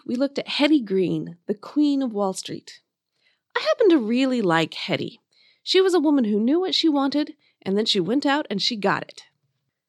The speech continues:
But it is nonetheless true that she was born with a silver spoon in her mouth.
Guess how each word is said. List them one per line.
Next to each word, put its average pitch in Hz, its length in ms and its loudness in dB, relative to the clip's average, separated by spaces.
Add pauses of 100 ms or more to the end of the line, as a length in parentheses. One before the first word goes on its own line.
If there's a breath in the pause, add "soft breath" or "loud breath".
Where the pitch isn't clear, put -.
(120)
But 285 160 2
it 330 120 4
is 339 160 2
nonetheless 330 420 4
true 180 400 -2
that 170 160 -2
she - 180 2
was 254 300 0
born 180 400 -2
with 190 120 -6
a 220 40 -6
silver 196 320 -2
spoon 156 440 -2
in 170 180 -4
her 175 160 -4
mouth. - 480 -4